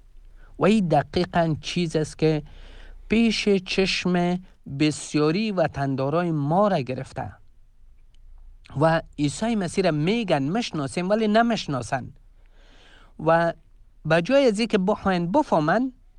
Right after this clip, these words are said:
این شاگردا، همی دو نفر چی می‌گن؟ عیسی مسیح میگه: «موضوع بحثتان چیست؟» و وا چی می‌گن؟ با ای که جگرخون هستن، با ای که عیسی مسیح را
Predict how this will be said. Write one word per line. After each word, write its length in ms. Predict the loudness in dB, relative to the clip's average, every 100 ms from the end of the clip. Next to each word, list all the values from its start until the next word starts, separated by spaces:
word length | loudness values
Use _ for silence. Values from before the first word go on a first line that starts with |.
| -20 _ _ -20 -20 _ _ _ -4
این 140 | 0 0
شاگردا، 640 | 2 2 4 2 4 4
همی 300 | 4 0 -2
دو 180 | 0 0
نفر 380 | 2 0 0 0
چی 180 | -2 -4
می‌گن؟ 400 | -2 0 0 -2 _ _ _ _ -20 -20 _ _ -6
عیسی 280 | -4 2 2
مسیح 280 | 2 0 0
میگه: 160 | 0
«موضوع 320 | 2 2 2 2
بحثتان 500 | 4 2 0 -4 -4
چیست؟» 380 | -4 -8 -10 _ _ _ _ _ _ -2
و 60 |
وا 200 | 2 2
چی 160 | 0 -2
می‌گن؟ 500 | -2 0 0 0 -2
با 140 | -2
ای 140 | 0 -2
که 180 | -4 -4
جگرخون 640 | -4 0 -2 -2 -4 -2
هستن، 380 | -2 -2 -2 0
با 60 |
ای 120 | 0
که 120 | 0 0
عیسی 400 | 0 -2 -4 -4
مسیح 300 | -6 -4 -2
را 140 | -2